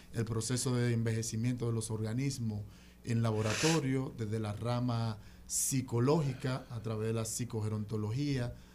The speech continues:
desde la rama social, desde la misma rama médica a través de lo que es todo el tema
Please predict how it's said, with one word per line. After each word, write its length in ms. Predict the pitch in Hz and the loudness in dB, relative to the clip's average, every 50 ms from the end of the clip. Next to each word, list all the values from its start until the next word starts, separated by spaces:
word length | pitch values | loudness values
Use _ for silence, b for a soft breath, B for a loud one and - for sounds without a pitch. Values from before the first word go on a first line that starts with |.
| b b | b b
desde 220 | - 113 110 113 110 | -4 -2 0 2 2
la 100 | 110 107 | 0 0
rama 360 | 101 110 117 117 117 120 117 | 0 0 0 2 2 2 0
social, 760 | 117 - 117 107 - - 135 139 139 139 139 135 131 127 131 b b b b b - | 0 -2 -4 -4 -2 0 2 2 4 4 4 2 2 0 -4 b b b b b -2
desde 260 | - 113 113 113 113 | 0 2 2 4 2
la 160 | 113 110 107 | 2 2 0
misma 380 | 107 110 135 180 196 180 143 123 | 2 4 4 6 6 6 4 4
rama 320 | 120 135 139 135 131 117 | 2 2 2 2 2 2
médica 460 | 120 127 135 139 135 127 120 - 113 | 2 2 2 2 2 0 0 -2 -4
a 60 | 107 | -4
través 320 | 104 113 107 104 107 113 117 | -2 -4 -2 -2 0 0 0
de 60 | 120 | 0
lo 160 | 120 117 110 | 0 0 -2
que 420 | 113 - 113 110 110 110 110 113 117 | -2 -2 -2 -2 0 0 0 0 -2
es 140 | 117 117 b b b b b b | -2 -4 b b b b b b
todo 200 | - 123 123 123 | 0 2 2 2
el 100 | 123 117 | 2 0
tema 360 | 120 127 123 127 127 127 117 | 0 0 0 2 0 0 -2